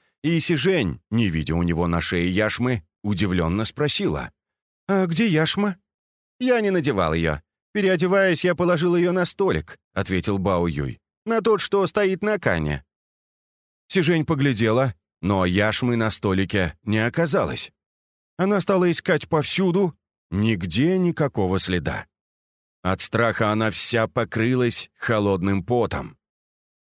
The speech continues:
«Не волнуйся, яшма никуда не могла деваться», стал успокаивать её Бао Юй. «Расспроси служанок». Сижень решила, что яшму из озорства спрятали Ши Юэ или кто-то из других служанок.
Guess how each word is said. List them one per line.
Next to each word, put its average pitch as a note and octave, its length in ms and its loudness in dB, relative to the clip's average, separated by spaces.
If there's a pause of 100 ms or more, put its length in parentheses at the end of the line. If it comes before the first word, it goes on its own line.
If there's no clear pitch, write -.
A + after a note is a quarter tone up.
(220)
«Не A#3+ 140 0
волнуйся, A#3 720 0 (140)
яшма A#3 420 2
никуда A3+ 320 0
не A3+ 100 0
могла G#3 320 2
деваться», A2+ 560 0 (220)
стал G2 320 0
успокаивать F2+ 680 0
её F#2+ 180 0
Бао C3+ 280 0
Юй. D#2+ 320 -4 (260)
«Расспроси A#3+ 560 0
служанок». F#2+ 640 0 (1080)
Сижень D3+ 520 2
решила, C3+ 400 2
что - 240 0
яшму C#3+ 600 2
из F#2+ 280 0
озорства A#2+ 580 0
спрятали A2 540 0
Ши C#3 200 0
Юэ A#2 640 -2
или C3+ 360 2
кто-то C3 380 -2
из C3 240 0
других F#3+ 400 0
служанок. A#2 640 -2